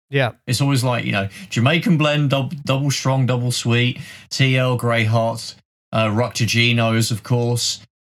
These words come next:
Speaker 2: Um, I mean, that's a whole episode of Short Range Sensors we should do of, like, the, the, the co-, the variants on coffee and, and tea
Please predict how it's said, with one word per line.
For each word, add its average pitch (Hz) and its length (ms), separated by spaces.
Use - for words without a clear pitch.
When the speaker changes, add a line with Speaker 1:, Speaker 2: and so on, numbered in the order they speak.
Speaker 2:
Um, 104 680
I - 20
mean, 139 140
that's 156 220
a 131 60
whole 117 220
episode 104 500
of 95 80
Short 101 280
Range 95 240
Sensors 98 420
we 92 140
should 82 180
do 92 240
of, 82 160
like, 92 200
the, 92 60
the, 92 220
the 98 140
co-, 113 240
the 104 100
variants 107 640
on 98 120
coffee 95 440
and, 92 220
and 98 180
tea 95 440